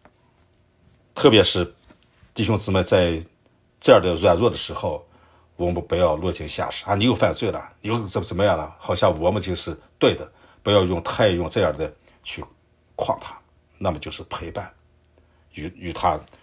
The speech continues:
呃，一块儿来走过这段艰难的路程。扶助软弱的人，这个软弱的人，我想应该是两个方面，一个是可能是身体的软弱，我们常常，我们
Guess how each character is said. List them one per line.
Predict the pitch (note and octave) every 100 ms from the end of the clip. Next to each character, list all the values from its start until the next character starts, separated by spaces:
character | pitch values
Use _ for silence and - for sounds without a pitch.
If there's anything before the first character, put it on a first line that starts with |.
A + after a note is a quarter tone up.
| _ _ -
呃， | E2+ - - - _ _ _ _ _ _
一 | -
块 | F3+ -
儿 | F#2
来 | D#2 D#2 - _ _ _ -
走 | F#2+
过 | E2+
这 | - E2+
段 | F2 - E2+ _ _ _ _
艰 | - F#2+
难 | D2+
的 | D#2+ D#2
路 | F#2+ -
程。 | - - _ _ _ _ _ _ _ _ _ _ - - - - - -
扶 | - F3
助 | G3
软 | D#3 A2
弱 | F#2 D#3+
的 | F#2+
人， | D2 D#2 - _ _ -
这 | F#3+
个 | F3
软 | D3+ G#2+ F#2
弱 | A#2+ F3
的 | G#2+
人， | D#2+ E2+ F2+ G2+ A2+ _ _ _ _ _ _ _
我 | - C3+
想 | C3 G#2
应 | F#2
该 | G#2+
是 | -
两 | D#2 F2
个 |
方 | F2 -
面， | - - -
一 | -
个 | A#2
是 | -
可 | F#2+ G#2+
能 | G#2+
是 | A#2
身 | - G3
体 | F3+ E2+
的 | F2+
软 | F2 -
弱， | - - - _ _ _ _ _ _ _ _
我 | -
们 | -
常 | - A#2+
常， | -
我 | E2
们 | G#2